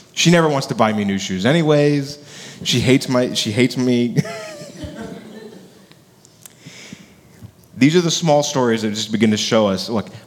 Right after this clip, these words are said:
when we talk about this idolatry stuff, we think about, like, these huge things, and really, there are just these little tiny things that just kinda sit inside us and need satisfaction that, you know, who cares about the shoes? But it was more of the heart posture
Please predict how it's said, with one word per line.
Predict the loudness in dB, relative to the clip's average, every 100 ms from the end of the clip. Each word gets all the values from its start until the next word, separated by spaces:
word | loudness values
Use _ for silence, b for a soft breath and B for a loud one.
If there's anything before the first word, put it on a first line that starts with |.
| -20 _ _ _
when | -2 0
we | 0
talk | 0 0
about | 0 0
this | -2 -6 -10 -20 _ -2
idolatry | -2 0 0 0 -2 -4
stuff, | -2 -2 -4 0
we | -2
think | 2 2 2
about, | 0 0 2
like, | 0 -4 -8 -2
these | 2 2
huge | 0 0 4 4 4 0
things, | 2 2 2
and | 0 0
really, | 4 4
there | 4 2
are | 0
just | -4
these | -6 -6
little | -8 -10 -8 -10
tiny | -10 -6 -4 -6
things | -6 -4 -2
that |
just | -2
kinda | -2 -2
sit | -4 -6 -4
inside | -6 -6 -6 -4
us | -4 -4
and | -2 0
need | 0 -2
satisfaction | -2 -4 -4 -10 -10 -8 -6 -8 B B B B
that, | 0 0 2
you |
know, | 0 0 -4 B B B
who | 2
cares | 4 4 6 4
about | 2 0
the |
shoes? | -4 -2 0 0 0
But | 2
it | 2
was | 2 2
more | 4 4
of | 4
the | 2 0
heart | 0 -2 -2
posture | 0 2 2 0 -4 -4